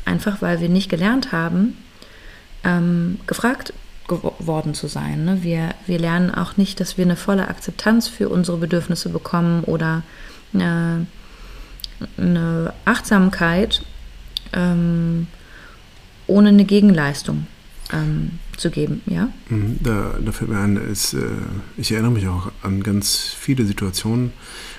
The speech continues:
Speaker 2: und ich kenne das auch noch aus der Generation meiner Eltern,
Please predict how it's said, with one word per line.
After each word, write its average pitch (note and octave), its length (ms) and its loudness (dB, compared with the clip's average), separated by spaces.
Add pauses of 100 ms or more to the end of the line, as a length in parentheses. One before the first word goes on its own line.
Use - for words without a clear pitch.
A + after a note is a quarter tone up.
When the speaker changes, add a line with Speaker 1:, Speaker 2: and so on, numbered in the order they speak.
(180)
Speaker 2:
und G#2 60 -2
ich F2+ 120 -2
kenne D3 220 2
das C#3 120 2
auch - 180 -6
noch F2+ 160 0
aus F2+ 120 -2
der G#2 140 0
Generation F2+ 500 0
meiner F#2+ 260 0
Eltern, A2+ 580 -2